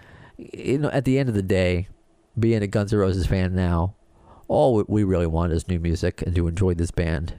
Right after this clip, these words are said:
now. I mean, the past is fun to talk about, of course. That's what this podcast is. A lot of it's built on. But,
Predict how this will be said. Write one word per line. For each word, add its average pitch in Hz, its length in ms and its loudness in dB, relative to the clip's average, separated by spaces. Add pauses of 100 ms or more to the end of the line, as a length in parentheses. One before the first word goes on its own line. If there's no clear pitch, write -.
now. 82 400 0 (120)
I - 120 -4
mean, 87 300 -4 (1300)
the 127 140 0
past 143 360 2
is - 100 0
fun 113 160 0
to 98 80 0
talk 101 260 0
about, 98 300 2
of 90 60 -6
course. 101 400 0
That's - 200 -2
what 101 100 0
this 95 120 -4
podcast 92 540 0
is. 90 80 0
A 87 60 2
lot 92 180 2
of 90 60 -2
it's 87 120 -4
built 92 320 0
on. 104 300 0 (600)
But, 87 380 0